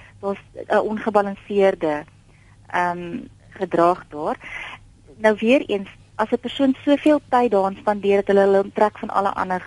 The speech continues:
alle ander, ehm, aktiwiteite, as hulle nie, ehm, hulle verantwoordelikhede kan nakom nie, omdat hulle altyd besig is met die aktiwiteite.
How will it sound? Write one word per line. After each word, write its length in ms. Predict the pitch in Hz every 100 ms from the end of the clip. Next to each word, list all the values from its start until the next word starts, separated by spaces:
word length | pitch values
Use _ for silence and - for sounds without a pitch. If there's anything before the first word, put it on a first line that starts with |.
| - - - -
alle 240 | 214 208 -
ander, 500 | 196 196 190 180 180
ehm, 220 | 175 170
aktiwiteite, 760 | - - 185 175 165 160 -
as 100 | 165 -
hulle 260 | 202 196 196 - - - - - -
nie, 680 | - 202 240 262 262 247 220 _ - - - - - - -
ehm, 520 | 202 202 196 196 190 - _ _ -
hulle 180 | 202 220
verantwoordelikhede 720 | 226 208 185 196 214 226 208
kan 180 | - 185
nakom 420 | 170 160 - 170
nie, 60 | 170
omdat 180 | 180 185
hulle 100 | 185
altyd 220 | 190 208
besig 320 | 185 175 190
is 100 | 185
met 200 | 190 185
die 180 | - 180
aktiwiteite. 720 | - - 175 - 151 139 -